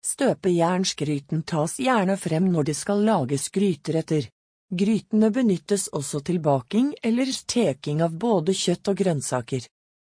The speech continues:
En god jerngryte kan, men litt vedlikehold, gjerne vare livet ut. Det solide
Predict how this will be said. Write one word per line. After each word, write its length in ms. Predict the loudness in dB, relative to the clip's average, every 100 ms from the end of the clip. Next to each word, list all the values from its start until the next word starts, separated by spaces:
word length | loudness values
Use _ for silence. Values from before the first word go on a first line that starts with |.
| _
En 220 | 0 0 2
god 220 | 2 2
jerngryte 680 | 2 0 -2 -6 -6 -6 -8
kan, 300 | -4 -2 -2 -4 _ 0
men 160 | 4 4
litt 240 | 2 -2
vedlikehold, 600 | -2 0 -2 -2 -2 -2 -4 _ _
gjerne 380 | 2 2 2 2
vare 320 | 4 4 2
livet 400 | 0 -2 -2 -4
ut. 200 | -6 -20 _ _ _ _
Det 140 | -2 0
solide 480 | 2 2 2 2